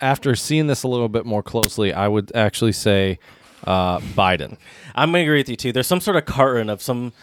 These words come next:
Speaker 2: sort of milk product,
Speaker 1: Right.
Speaker 2: but it doesn't look like your standard
Speaker 1: Right.
Speaker 2: grocery
Speaker 1: Okay,
Speaker 2: store
Speaker 1: are you
Speaker 2: milk.
Speaker 1: voting? Do you, do you
Speaker 2: Biden.
Speaker 1: pick one? All right, let's see. Oh,
Speaker 2: That's a
Speaker 1: it
Speaker 2: Trump
Speaker 1: was a
Speaker 2: fridge.
Speaker 1: Trump fridge.
Speaker 2: All right.
Speaker 1: See, Jared, you
Speaker 2: Okay,
Speaker 1: know what we
Speaker 2: that's a
Speaker 1: learned
Speaker 2: Trump
Speaker 1: from that
Speaker 2: fridge.
Speaker 1: is you always go with your gut.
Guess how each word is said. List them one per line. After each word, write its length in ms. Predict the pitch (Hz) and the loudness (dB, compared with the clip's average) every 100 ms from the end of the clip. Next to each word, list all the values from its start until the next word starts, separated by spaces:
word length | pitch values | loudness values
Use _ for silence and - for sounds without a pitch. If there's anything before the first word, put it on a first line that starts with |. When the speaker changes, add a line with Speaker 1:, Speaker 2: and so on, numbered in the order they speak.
| _ | _
Speaker 2:
sort 200 | - 120 | 0 0
of 120 | 107 | 2
milk 360 | 107 110 107 - | 2 2 0 -4
product, 320 | 117 101 95 | 0 0 2
Speaker 1:
Right. 100 | 85 | 2
Speaker 2:
but 80 | 127 | 4
it 40 | 127 | 4
doesn't 220 | 143 156 | 2 4
look 160 | 143 | 2
like 160 | 143 127 | 0 -2
your 120 | 120 | -4
standard 640 | - 123 113 110 110 104 95 | -6 -8 -6 -4 -6 -6 -2
Speaker 1:
Right. 280 | 82 71 | -2 -2
Speaker 2:
grocery 300 | - 113 104 117 | -2 -2 2 0
Speaker 1:
Okay, 140 | 135 | 2
Speaker 2:
store 100 | 113 | 2
Speaker 1:
are 40 | 95 | 2
you 100 | 104 | 2
Speaker 2:
milk. 60 | 98 | 2
Speaker 1:
voting? 380 | 120 151 160 135 | 2 2 0 0
Do 160 | 110 | 0
you, 100 | 113 107 | 0 0
do 120 | 107 | 0
you 180 | 104 101 | 0 0
Speaker 2:
Biden. 280 | 120 117 | 0 0
Speaker 1:
pick 140 | 117 92 | 0 0
one? 220 | 135 131 | -4 -2
All 80 | 104 | -4
right, 140 | 85 | -4
let's 160 | 85 - | -4 -4
see. 240 | 95 82 - _ - - - - | -4 -4 -6 _ -20 -20 -18 -4
Oh, 320 | 240 277 285 | 0 0 0
Speaker 2:
That's 140 | 269 | -2
a 40 | 254 | 0
Speaker 1:
it 20 | 233 | 0
Speaker 2:
Trump 160 | 226 | 0
Speaker 1:
was 160 | 226 233 | 0 0
a 40 | |
Speaker 2:
fridge. 120 | 226 226 | 0 0
Speaker 1:
Trump 200 | 208 170 | -2 2
fridge. 300 | 175 120 95 | 0 0 -2
Speaker 2:
All 40 | |
right. 240 | 98 92 90 _ | -6 -8 -10 _
Speaker 1:
See, 320 | - - 180 | -8 -2 0
Jared, 300 | 160 165 156 143 | 0 0 2 2
you 60 | |
Speaker 2:
Okay, 40 | 147 | 2
Speaker 1:
know 120 | 156 | 2
what 100 | 160 | 2
we 60 | |
Speaker 2:
that's 100 | 151 | 2
a 40 | 147 | 2
Speaker 1:
learned 120 | 165 | 2
Speaker 2:
Trump 100 | 113 | 0
Speaker 1:
from 120 | 165 156 | 0 2
that 240 | 160 165 | 2 0
Speaker 2:
fridge. 200 | - 131 | -2 0
Speaker 1:
is 420 | 127 123 127 - | 2 2 0 -2
you 200 | 135 120 | -2 2
always 260 | 127 131 117 | 2 2 0
go 140 | 127 | 2
with 160 | 123 - | 0 0
your 80 | 110 | 0
gut. 300 | 113 98 | 0 0